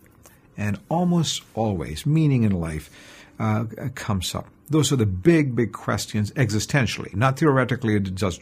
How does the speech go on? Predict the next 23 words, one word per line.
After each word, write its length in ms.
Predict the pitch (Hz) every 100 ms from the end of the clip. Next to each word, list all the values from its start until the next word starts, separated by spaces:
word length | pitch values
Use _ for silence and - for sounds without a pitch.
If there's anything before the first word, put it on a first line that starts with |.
| -
God 220 | 113 101
exist? 460 | 92 85 95 90 - - - - _ -
Are 120 | 87
miracles 460 | 98 104 101 101 -
possible? 500 | 104 95 92 95 90
What's 160 | 90
the 60 | 85
problem 380 | - 92 95 92
of 100 | 85
theodicy 580 | 90 90 92 85 -
and 100 | 90
how 120 | 85 85
can 160 | -
it 60 | 80
be 100 | 82
solved? 420 | - 123 113 92
And 200 | 87 90 -
did 160 | 95 98 87
Jesus 300 | 95 92 90
rise 220 | 90 85
from 160 | - 90
the 40 |
dead? 260 | 87 80